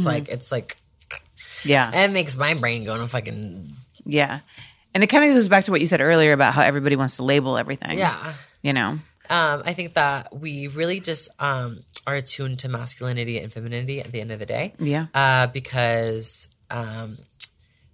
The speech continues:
Speaker 2: I think that guys who do like trans girls, they, they like the femininity par-, femininity part of it.
Speaker 1: Mm-hmm.
Speaker 2: And, uh, if you see someone who's, like, really beautiful and, like, oh, like, they're actually trans, then it's like your brain's already liking the attraction.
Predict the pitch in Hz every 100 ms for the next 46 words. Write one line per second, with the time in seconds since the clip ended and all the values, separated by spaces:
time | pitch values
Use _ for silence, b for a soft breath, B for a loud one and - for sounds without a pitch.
0 | - 127 123 123 113 117 117 - 127 120
1 | 120 117 127 135 - 165 170 - 175 170
2 | 170 170 170 - - b b b b _
3 | - 139 160 151 147 143 135 - 156 147
4 | 143 - 131 127 120 117 131 147 151 -
5 | - - - 147 139 120 123 139 170 -
6 | - - 175 196 220 - 180 170 165 160
7 | 156 151 147 147 B B B B - 143
8 | 131 139 127 143 135 - 120 127 131 123
9 | 123 135 117 113 107 110 110 107 127 135
10 | 117 113 113 110 131 127 - 160 113 117
11 | - - 90 85 - - - 180 143 123
12 | - 123 123 127 120 - B B B B
13 | 156 143 156 156 139 127 131 123 117 113
14 | 123 143 139 127 131 120 113 120 123 -
15 | 196 247